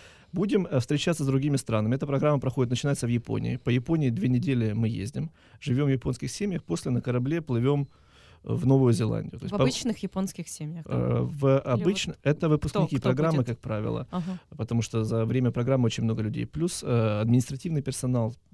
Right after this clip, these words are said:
Speaker 1: может быть, э, в префектурах это люди, которые работают с молодёжью, в госорганах. То есть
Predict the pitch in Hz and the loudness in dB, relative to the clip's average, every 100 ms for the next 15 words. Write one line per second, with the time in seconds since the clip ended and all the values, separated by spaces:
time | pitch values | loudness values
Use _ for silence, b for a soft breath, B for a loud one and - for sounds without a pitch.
0 | - - 127 120 120 117 113 - 117 110 | -20 -6 0 2 2 2 0 0 -2 -2
1 | 113 - 117 113 110 113 - 120 120 - | -4 0 2 2 0 -2 -6 -6 -4 0
2 | 135 117 110 104 110 B B - 131 123 | 0 0 -2 -2 -4 B B 0 2 2
3 | - 117 110 117 113 107 123 123 127 170 | 2 2 4 2 0 -4 0 2 2 0
4 | 160 120 180 - - 156 123 117 - 117 | 0 -2 -2 -6 -4 -4 -2 -4 -4 -8
5 | - | -8